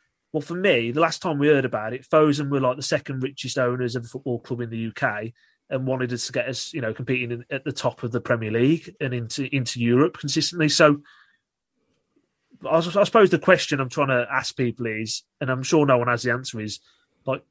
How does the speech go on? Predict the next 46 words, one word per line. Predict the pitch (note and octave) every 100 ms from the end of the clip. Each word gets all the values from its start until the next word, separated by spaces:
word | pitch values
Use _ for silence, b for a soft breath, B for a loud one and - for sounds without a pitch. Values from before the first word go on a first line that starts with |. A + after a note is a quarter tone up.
| _
where's | C#3+ D#3 E3
Jeff | C3+ E3+
Shi | - - B2 B2
gone | D#3 D#3
all | D#3
of | D3+
a | D3+
sudden? | E3 D3+ D#3+ D#3+
Like, | D3 C#3+
for | -
me, | D3 E3 C3
that, | C#3 -
that's | F3 D3 -
the | F3
biggest | F3+ F3 -
frustration | D#3+ - C#3+ A#2+ B2+
with | A2+
Wolves | A#2+ B2
fans | - C#3+
at | C#3+
the | C3+
minute | A#2 -
is | A#2+ A2 b b b b -
we |
can | D3 F#3+
accept | D#3 - D#3 - - - - _ _ _ _ _ _ _ -
coming | - E3 D#3 C#3 C3 -
mid-table | D3 C#3+ C#3+ C3+ B2+ A#2+
in | A#2
the |
Premier | C3+ B2+ A#2+
League | A#2+ A2+ -
if | A#2
that | - D3 -
is | C3+
the | A#2
realistic | C3 C3 B2 B2 - C3+
ambition. | A#2+ A#2 B2 D#3 D3+
If | - -
we've | C3+
got | D3
to | C3+
be |
self-sufficient, | C#3 D3 B2+ - B2 - D#3 D#3+ _ _ _ _
fine, | - C3 C3 F3+ F3+
great. | D3 C3+ C3+ E3+